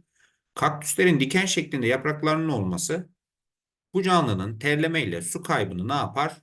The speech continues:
Azaltır arkadaşlar. İkincisi gövdelerine ne yapıyormuş? Su depo ediyormuş. Bu da ne yapar? Çölde su ihtiyacını giderir. Çok uzun köklere sahiptir.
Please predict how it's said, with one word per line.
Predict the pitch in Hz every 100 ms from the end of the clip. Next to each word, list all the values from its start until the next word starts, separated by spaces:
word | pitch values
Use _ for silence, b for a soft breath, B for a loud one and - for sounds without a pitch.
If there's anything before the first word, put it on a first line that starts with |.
| -
Azaltır | 135 117 95 82 87
arkadaşlar. | 76 73 73 73 - - - _ _
İkincisi | 160 151 202 196 160 135
gövdelerine | 151 175 185 180 180
ne | 180
yapıyormuş? | 160 - 104 120 -
Su | 147
depo | 147 104 92
ediyormuş. | 76 76 73 78 - - _ _ _ -
Bu | 175
da | 180
ne |
yapar? | 170 110 135 147
Çölde | - 160 147
su | 156 165
ihtiyacını | 151 98 80 78 76
giderir. | 73 71 - - - _ _ _ _ b b -
Çok | 202 196
uzun | 190 196
köklere | 185 180 170 160
sahiptir. | 165 131 92 85 - 110 -